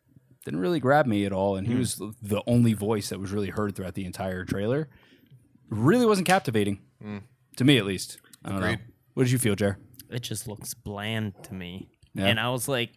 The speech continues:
Speaker 2: it was, it's funny that they were, uh, advertising that, "Oh, it's shot with imax cameras, but this is a perfect example of the painter, not the paintbrush." And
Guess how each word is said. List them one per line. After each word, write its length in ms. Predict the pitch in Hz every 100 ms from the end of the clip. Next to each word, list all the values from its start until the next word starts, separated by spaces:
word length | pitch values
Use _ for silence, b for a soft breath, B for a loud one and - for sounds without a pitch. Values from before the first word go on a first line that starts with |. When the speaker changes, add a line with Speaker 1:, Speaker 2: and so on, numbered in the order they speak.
| _
Speaker 2:
it 100 | 127
was, 260 | 127 113 -
it's 180 | 143 -
funny 340 | - 175 185
that 280 | 139 123 117
they 140 | 135 123
were, 340 | 120 110 - _ _ _ b b b b b b 120
uh, 400 | 113 104 98 87 -
advertising 680 | 143 127 117 117 113 110
that, 180 | 104 101
"Oh, 180 | 139 120
it's 120 | 104
shot 280 | - 135 120
with 100 | 117
imax 460 | 113 117 110 104 -
cameras, 560 | 127 113 95 92 - - _ _
but 140 | 117 113
this 140 | 127
is 100 | 135
a 60 | 131
perfect 480 | - 160 156 151 -
example 560 | 110 - 123 123 107 -
of 220 | 104 104
the 80 | 110
painter, 520 | _ 139 127 - 95
not 300 | 101 107 -
the 60 | -
paintbrush." 720 | 117 110 - 85 87 - - b b b b b b b -
And 560 | - 120 113 101 101 -